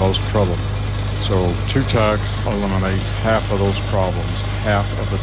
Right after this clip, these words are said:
tie-ins you have to make. Now I fitted this up. This is two five oh wall pipe. It's a quarter inch. That's a little bit thin. They make thinner pipe. They make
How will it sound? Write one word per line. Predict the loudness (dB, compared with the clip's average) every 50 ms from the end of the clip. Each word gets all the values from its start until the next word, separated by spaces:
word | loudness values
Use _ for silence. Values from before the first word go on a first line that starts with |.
| -2
tie-ins | 0 0 0 0 0
you | 0 -2 -2 -2 -2
have | -2 -2 -2
to | -2 -2 -2
make. | -2 -2 -2 -2 -2 -4 -4 -4 -4 -4 -4 -4 -4 -4 -4 -4 -4 -4 -4 -4 -4 -4 -2 0
Now | 2 2 2
I | 2 2 2 2
fitted | 2 2 2 2
this | 2 0 2 2 2
up. | 2 2 2 0 -2 -2 -2 -2 -2 -2 -2 -2 -2
This | -2 -2 -2
is | -2 -2 0
two | 0 0 0 2 2
five | 2 2 2 2 2 2
oh | 2 2 2 2 2
wall | 2 2 0 0 -2 -2 -2
pipe. | 0 0 0 0 0
It's | -2 -2 -4 -4 -4 -4 -4 -4
a | -4 -2 -2
quarter | 0 0 0 0 0 -2
inch. | -2 -2 -2 -2 -2 -4 -4 -4 -4 -4 -4 -4 -4 -4 -4 -4 -4 -4
That's | -4 -2 -2
a | -2 0
little | 0 0 -2
bit | -2 -2 -2
thin. | -2 -2 -2 -2 -2 -2 -2 -2 -2 -2
They | 0
make | 0 0 -2 -2 -2 -4 -4 -4 -4 -2
thinner | -2 0 0 0 -2 -2
pipe. | 0 0 0 0 -2 -2 -2
They | -2
make | -2 -2 -2